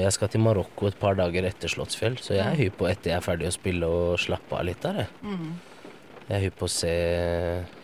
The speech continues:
Speaker 1: noen par andre artister. Du nevnte et par kule som du muligens, eh, har på podcasten også,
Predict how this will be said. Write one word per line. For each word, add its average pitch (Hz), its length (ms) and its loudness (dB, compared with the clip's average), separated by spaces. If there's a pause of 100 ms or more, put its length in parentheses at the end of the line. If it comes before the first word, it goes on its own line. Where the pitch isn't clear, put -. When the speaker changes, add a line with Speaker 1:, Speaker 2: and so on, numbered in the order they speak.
(160)
Speaker 1:
noen 92 160 -2
par 90 160 0
andre 87 300 0
artister. 113 560 -2
Du 101 100 0
nevnte 95 280 2
et 87 120 -6
par 90 160 0
kule 82 400 0
som 87 220 -2
du 87 320 2
muligens, 82 640 -4
eh, 76 340 -4
har 87 180 0
på 85 160 -6
podcasten 80 540 -6
også, 90 300 -4